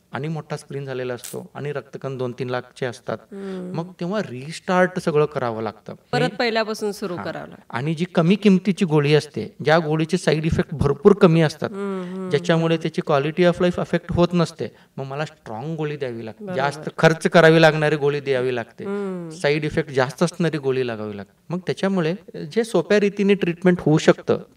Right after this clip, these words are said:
Speaker 1: ते ट्रीटमेंट कंटिन्यू करायला पाहिजे, हे महत्त्वाचं.
Speaker 2: बरोबर ना. अ, मग सर, या संदर्भात काही व्हॅक्सिनेशन आपल्याकडं आहेत का?
Speaker 1: हां, कॅन्सरला म्हणजे at least ब्लड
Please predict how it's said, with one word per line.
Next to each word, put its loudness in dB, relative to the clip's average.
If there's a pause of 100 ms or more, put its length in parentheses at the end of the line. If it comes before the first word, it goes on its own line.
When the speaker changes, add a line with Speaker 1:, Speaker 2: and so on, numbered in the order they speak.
Speaker 1:
ते 2
ट्रीटमेंट -10
कंटिन्यू -6 (360)
करायला 6
पाहिजे, -2 (200)
हे -2
महत्त्वाचं. -12
Speaker 2:
बरोबर -6
ना. -10 (200)
अ, 2
मग 2
सर, 0
या 2
संदर्भात 0
काही 2
व्हॅक्सिनेशन 0
आपल्याकडं -2
आहेत -4 (120)
का? -10 (120)
Speaker 1:
हां, -12 (180)
कॅन्सरला 2
म्हणजे -2
at -6
least -6
ब्लड 6